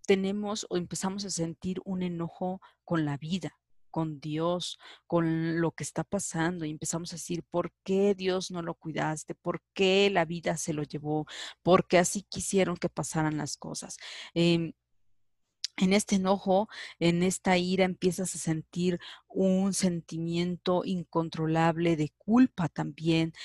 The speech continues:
Esta culpa la empiezas a generar o a influenciar a través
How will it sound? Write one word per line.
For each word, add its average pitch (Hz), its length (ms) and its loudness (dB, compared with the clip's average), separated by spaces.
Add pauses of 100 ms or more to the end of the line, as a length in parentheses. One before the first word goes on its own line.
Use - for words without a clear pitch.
(180)
Esta 185 280 4
culpa 185 800 2 (260)
la 170 120 6
empiezas 185 540 2
a 165 140 4
generar 165 800 4
o 170 220 4
a 156 140 6
influenciar 165 840 2
a 196 80 4
través 165 540 2